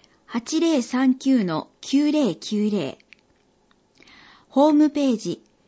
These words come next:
エイチティーティーピーコロンスラッシュスラッシュブイエフエーアールエムドットジェーピースラッシュエスワイスラッシュピーシースラッシュ。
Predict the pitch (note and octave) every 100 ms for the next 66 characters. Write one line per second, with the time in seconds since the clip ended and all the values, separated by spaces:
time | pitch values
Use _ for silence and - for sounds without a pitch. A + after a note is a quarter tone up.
0 | _ _ G#3 D#4 D#4+ - - D4+ D4 -
1 | D4 C#4+ C#4+ C#4 C4+ C4 A3 D#3 C3 -
2 | - C4 C#4+ - G3+ - G3+ G#3+ A3 -
3 | C#3+ - _ _ _ _ _ _ _ -
4 | C4+ D4+ D#4 D4 - C#4+ D4+ B3 - -
5 | A#3+ B3+ C4+ C#4 C#4+ A3+ F3+ E3+ - _
6 | F3+ - _ - A#3+ C4 C4 C4+ C4 C4
7 | A#3+ A#3 - - E3 - _ _ _ _
8 | _ - - C#4 D4 D#4 D4+ - C4+ C4+
9 | - - F#3 - _ _ _ - C4+ C4+
10 | - C#4 C4 - G#3 G3 - - -